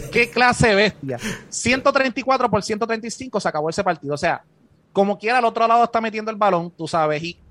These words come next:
Speaker 1: y mejor para, en este caso, para el equipo que lo coja, porque el jugador está corriendo, está en condición,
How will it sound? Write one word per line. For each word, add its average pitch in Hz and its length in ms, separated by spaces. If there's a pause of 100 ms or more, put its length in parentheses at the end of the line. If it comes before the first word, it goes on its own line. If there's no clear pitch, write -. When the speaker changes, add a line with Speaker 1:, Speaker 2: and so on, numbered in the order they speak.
(160)
Speaker 1:
y 160 160
mejor 156 360
para, 240 220
en 190 40
este 190 220
caso, 190 260
para 254 160
el 170 60
equipo 151 280
que 160 80
lo 156 100
coja, 247 180
porque 180 200
el 151 40
jugador 151 260
está 175 200
corriendo, 196 600
está 139 240
en 139 80
condición, 185 680